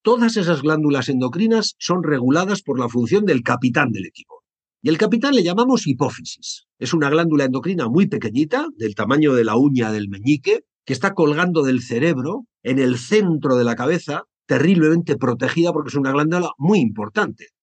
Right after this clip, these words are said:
Regula la función de los testículos, de los ovarios, del tiroides, de las suprarrenales, de las glándulas paratiroideas, de todas las glándulas endocrinas. Ya, pero como siempre, por encima del capitán del equipo,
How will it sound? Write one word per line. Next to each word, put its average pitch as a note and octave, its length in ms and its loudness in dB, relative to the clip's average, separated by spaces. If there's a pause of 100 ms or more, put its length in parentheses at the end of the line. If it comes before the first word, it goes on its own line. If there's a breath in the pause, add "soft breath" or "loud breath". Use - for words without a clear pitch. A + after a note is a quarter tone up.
Regula C3+ 420 2
la C#3 100 0
función B2+ 380 2
de C#3+ 120 -2
los A#2 180 -6
testículos, A2+ 800 0
de A2 140 -2
los A#2+ 180 0
ovarios, A2 680 0
del A2+ 200 -2
tiroides, G#2+ 720 0
de A2 80 -8
las A2+ 160 -4
suprarrenales, A2+ 1120 -4
de A2+ 260 2
las A2 180 -2
glándulas B2+ 480 0
paratiroideas, B2+ 880 0 (140)
de B2+ 100 -2
todas G#3+ 220 4
las B2+ 120 0
glándulas A#2 440 -2
endocrinas. E2+ 600 -14 (140)
Ya, B2+ 180 -2 (220)
pero D3 220 2
como D3 200 2
siempre, F3 460 2
por - 180 -2
encima E3 400 0
del D3+ 220 0
capitán D3 600 0
del C#3+ 140 2
equipo, D3 500 -2